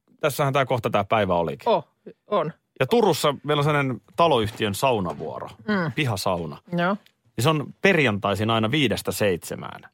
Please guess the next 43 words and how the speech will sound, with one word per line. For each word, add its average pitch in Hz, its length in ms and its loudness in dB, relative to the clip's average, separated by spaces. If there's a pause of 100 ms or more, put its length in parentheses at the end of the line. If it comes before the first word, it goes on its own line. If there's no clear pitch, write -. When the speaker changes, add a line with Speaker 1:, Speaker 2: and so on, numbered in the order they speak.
Speaker 1:
Ja 127 60 -4
se 151 60 2
on 170 60 6
Speaker 2:
Joo. 214 80 6
Speaker 1:
jännä, 190 160 4
miten 156 200 2
se 147 80 -2
kesällä 147 440 2
tuntuu, 101 320 -2
että 90 100 -4
se - 40 -12
tulee 117 220 4
ihan 139 140 2
keskelle 90 440 -2 (100)
päivää. 92 500 2
Speaker 2:
<laughs> - 40 -12 (680)
Speaker 1:
Ja 131 80 4
sitten 180 260 2 (260)
tähän 170 200 6
aikaan 127 320 2
vuodesta, 127 440 2
niin 113 300 2
Speaker 2:
Niin, 233 360 2
Speaker 1:
se 151 60 4
on 175 60 6
Speaker 2:
on. 208 60 8
Speaker 1:
oikein 151 320 6
hyvä 120 180 6
aika 107 200 4
tulla 110 160 0
seitsemältä 104 600 2
saunasta 107 600 2 (600)
ja 98 80 0
siinä 117 200 4
vähän 113 160 4
villasukat 101 480 2
jalkaan. 95 480 2
Speaker 2:
Ja 196 60 4
Speaker 1:
Ja 185 60 2
Speaker 2:
sitten 156 300 -2
ruveta 143 220 0
niinku 143 420 -4
valmistautumaan 139 800 2